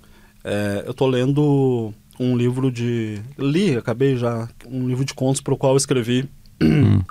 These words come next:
Speaker 1: a orelha, chama Quase Verão. É um livro que vai sair pela Diadorim, que é muito
Speaker 2: Hum.
Speaker 1: legal, muito legal.
Speaker 2: Qual será a sua próxima leitura?
Speaker 1: É, cara, eu vou ler, porque eu tô adiando faz tempo, Os Miseráveis.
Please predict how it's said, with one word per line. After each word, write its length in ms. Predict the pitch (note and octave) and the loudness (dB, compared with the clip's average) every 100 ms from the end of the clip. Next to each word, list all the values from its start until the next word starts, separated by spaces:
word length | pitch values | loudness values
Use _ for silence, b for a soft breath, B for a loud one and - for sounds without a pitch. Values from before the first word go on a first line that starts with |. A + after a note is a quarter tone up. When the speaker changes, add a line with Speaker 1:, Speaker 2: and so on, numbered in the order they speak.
| - | -4
Speaker 1:
a 460 | A#2 A#2+ B2+ B2 - | 0 2 0 -2 -2
orelha, 680 | C3 C3+ A2+ C#3 C#3 G#2+ G#2 B B B B B B | 0 2 4 4 2 0 -4 B B B B B B
chama 500 | - - B2 B2+ A#2+ - | -4 0 2 4 2 0
Quase 400 | C3 C3 D3 B2+ | 0 0 2 0
Verão. 540 | G#2+ G2+ G2+ A2+ A#2+ A#2 b b b | 2 0 0 -2 -4 -10 b b b
É 60 | |
um 80 | G#2+ | -2
livro 200 | A2 G#2+ | 0 -2
que 60 | A#2+ | 0
vai 120 | G#2+ | 0
sair 200 | - G#2+ | 2 -2
pela 260 | A2 A2 G#2+ | 0 0 2
Diadorim, 460 | G#2+ G#2+ G#2+ A2 | 0 0 -2 -4
que 140 | A#2 A#2+ | -6 -6
é 20 | |
muito 580 | A2 G#2+ A2 A#2+ B2+ G2+ | -4 -2 0 0 2 2
Speaker 2:
Hum. 60 | G2 | 4
Speaker 1:
legal, 380 | G2 F#2+ F2+ E2 | 4 2 0 -6
muito 420 | A2 G2 A2 A2+ G2 | -10 -8 -8 -8 -12
legal. 300 | F2+ F2 G2 - - b b b b b b b b - | -12 -12 -14 -20 -20 b b b b b b b b 2
Speaker 2:
Qual 200 | C#3+ D3+ | 4 4
será 180 | D#3+ C3+ | 2 2
a 40 | |
sua 120 | C#3+ | 0
próxima 320 | B2+ B2 B2 A#2 | 0 0 2 0
leitura? 580 | A2 - F#2+ F2+ F#2 F2+ - - - - - - - - - B B B | 0 2 2 4 2 0 -16 -20 -20 -20 -20 -20 -20 -20 -20 B B B
Speaker 1:
É, 260 | A#2 A2+ G#2+ | -2 0 -2
cara, 220 | - C#3+ B2 | -2 0 2
eu 100 | A#2 | 2
vou 140 | B2+ | 2
ler, 440 | A#2 A2+ C3 B2+ A2+ | 4 4 4 2 0
porque 180 | - A#2 | -4 -8
eu 20 | |
tô 340 | - A#2+ A#2 | -4 -2 0
adiando 280 | G#2 A2 G#2 | 0 -2 -4
faz 240 | - G#2 | -2 -4
tempo, 300 | - A2+ A#2 | -2 -4 -2
Os 100 | B2+ | -4
Miseráveis. 840 | A#2 A#2+ C3 F#2 F2+ F#2+ - - | -4 0 0 0 -4 -8 -12 -12